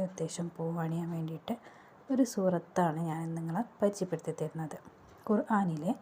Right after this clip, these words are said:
എഴുപത്തൊന്നാമത്തെ സൂറത്തായ സൂറത്തുൽ നൂഹ്, ഇരുപത്തെട്ട് ആയത്തുള്ള ഈ ചെറിയ സൂറത്ത് ഒരാൾ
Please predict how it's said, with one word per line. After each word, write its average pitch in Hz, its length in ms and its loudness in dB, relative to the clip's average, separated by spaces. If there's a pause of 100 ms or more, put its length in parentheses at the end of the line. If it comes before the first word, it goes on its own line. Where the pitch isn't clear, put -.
(320)
എഴുപത്തൊന്നാമത്തെ 202 1080 2
സൂറത്തായ 160 720 -4 (220)
സൂറത്തുൽ 180 640 -2
നൂഹ്, 165 360 0 (480)
ഇരുപത്തെട്ട് 180 680 0 (140)
ആയത്തുള്ള 175 560 0 (260)
ഈ 214 100 2
ചെറിയ 190 460 2
സൂറത്ത് 165 560 0 (540)
ഒരാൾ 196 320 4